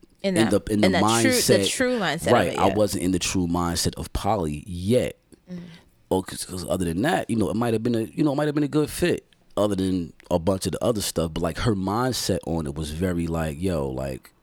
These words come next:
Speaker 1: This is what I want.
Speaker 2: this is
Speaker 1: This
Speaker 2: what
Speaker 1: is
Speaker 2: I
Speaker 1: what I
Speaker 2: want."
Speaker 1: need.
Speaker 2: And, you know, and she was, she was, her, dealing with her was the first time that I heard the term polyfidelity. And I
Speaker 1: Mm-hmm.
Speaker 2: was like, "Whoa." Oh, you know what I mean? So it was, it was, I learned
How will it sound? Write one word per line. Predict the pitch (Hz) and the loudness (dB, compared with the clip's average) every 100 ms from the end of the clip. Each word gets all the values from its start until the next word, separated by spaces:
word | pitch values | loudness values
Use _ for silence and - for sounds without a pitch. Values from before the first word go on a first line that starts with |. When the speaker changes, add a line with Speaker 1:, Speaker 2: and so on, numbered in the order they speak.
| - | -8
Speaker 1:
This | 190 185 | -6 -6
is | 180 | -6
what | 170 160 | -4 -4
I | |
want. | 160 151 147 - | -4 -4 -4 0
Speaker 2:
this | - | 0
is | 85 | 0
Speaker 1:
This | |
Speaker 2:
what | 87 | 0
Speaker 1:
is | 76 | 0
Speaker 2:
I | |
Speaker 1:
what | - | 0
I | - | 0
Speaker 2:
want." | - 80 | 2 0
Speaker 1:
need. | 147 151 151 - | -4 -8 -14 -6
Speaker 2:
And, | 85 | -2
you | |
know, | 90 80 | 0 0
and | 73 | 0
she | - | -2
was, | 101 80 | -2 -4
she | - - 110 | -4 -2 -2
was, | 95 - - | -2 -4 -2
her, | 101 98 87 87 | 0 0 -2 -2
dealing | 98 92 | -2 0
with | 87 | 0
her | 95 | -2
was | 85 | -2
the | 82 | -4
first | 82 90 82 | -2 -2 -2
time | - 85 85 | -2 -2 0
that | 82 | -2
I | 76 | -2
heard | - 85 | -2 -2
the | 78 | -4
term | - 85 82 | -4 -2 -2
polyfidelity. | - 82 85 85 - 69 92 92 87 87 87 - - - - | -4 -2 -2 -2 -6 -4 -2 0 0 -2 -4 -10 -20 -16 -6
And | 196 | -2
I | |
Speaker 1:
Mm-hmm. | 104 | 0
Speaker 2:
was | 104 | 0
like, | 85 | -2
"Whoa." | 76 104 - - 101 | -2 -2 0 2 2
Oh, | 117 | 2
you | 156 | 4
know | 175 | 4
what | 165 | 4
I | |
mean? | 160 | 4
So | 147 | 2
it | 127 | 2
was, | 127 117 | 0 0
it | 104 113 | 0 2
was, | 110 - | 2 2
I | 101 | 2
learned | 92 117 147 120 95 90 | 2 4 4 2 0 -4